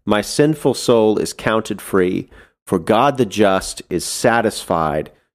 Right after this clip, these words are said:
to look on him and pardon me." Now, that's just a few words,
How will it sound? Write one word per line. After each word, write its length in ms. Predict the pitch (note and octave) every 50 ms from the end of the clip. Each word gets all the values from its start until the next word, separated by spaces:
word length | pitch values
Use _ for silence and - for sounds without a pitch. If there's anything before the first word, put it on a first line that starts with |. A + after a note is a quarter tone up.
| _ -
to 200 | - - G2+ G2
look 380 | F#2 F#2+ G2+ A2+ C#3 D3+ - -
on 200 | B2 G2+ F#2 F2+
him 420 | F2 F2 F#2+ D#2 D#2 D2+ D#2 E2 - _ _ - - _ _ _ _ _
and 220 | - F2 F2 E2+ -
pardon 500 | - - G2 F#2 F2+ F2+ E2+ E2 E2 E2
me." 180 | D#2+ D2+ C#2+ F2+
Now, 120 | F#2+ F#2+
that's 300 | F#2+ A#2 C#3+ E3+ - -
just 200 | - F#3+ E3+ -
a 60 | D3+
few 240 | - - E3 D#3 C#3+
words, 540 | A#2 G#2 G#2 A2+ G2+ B1 - - - - -